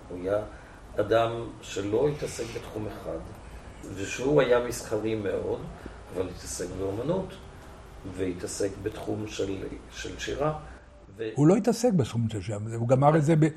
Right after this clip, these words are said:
Speaker 2: ב-, בגיל צעיר, הוא היה
Speaker 1: לא,
Speaker 2: שם.
Speaker 1: הוא עבר והצליח בזה. זאת אומרת, זה לא נכון שהוא לא הצליח, הוא אמנם לא היה
Speaker 2: מפורסם, לא פורסם על שמו.
Speaker 1: גם אתה שומר על צניעות,
Speaker 2: כן.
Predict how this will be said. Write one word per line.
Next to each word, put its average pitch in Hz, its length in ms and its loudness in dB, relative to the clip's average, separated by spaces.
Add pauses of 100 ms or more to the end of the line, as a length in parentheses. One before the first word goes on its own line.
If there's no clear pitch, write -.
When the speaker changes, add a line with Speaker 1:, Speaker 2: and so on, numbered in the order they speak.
(160)
Speaker 2:
ב-, 139 360 2
בגיל 143 200 6
צעיר, 170 280 6
הוא 175 320 4
היה 180 160 6
Speaker 1:
לא, 175 60 6
Speaker 2:
שם. 185 160 8
Speaker 1:
הוא 120 120 2
עבר 117 280 2
והצליח 135 500 0 (160)
בזה. 87 220 -12 (420)
זאת - 100 -18
אומרת, 113 240 -6
זה 110 100 0
לא 123 200 2
נכון 135 320 -4
שהוא 117 240 -8
לא 110 100 2
הצליח, 113 500 -4
הוא 104 100 -10
אמנם 143 360 -4
לא 139 180 2
היה 131 540 2
Speaker 2:
מפורסם, 139 500 6
לא 151 180 10
פורסם 160 320 4
על 151 60 6
שמו. 151 360 6
Speaker 1:
גם 123 160 -6
אתה 139 220 -2
שומר 143 340 -2
על 101 120 -4
צניעות, 95 540 -10 (160)
Speaker 2:
כן. 110 220 2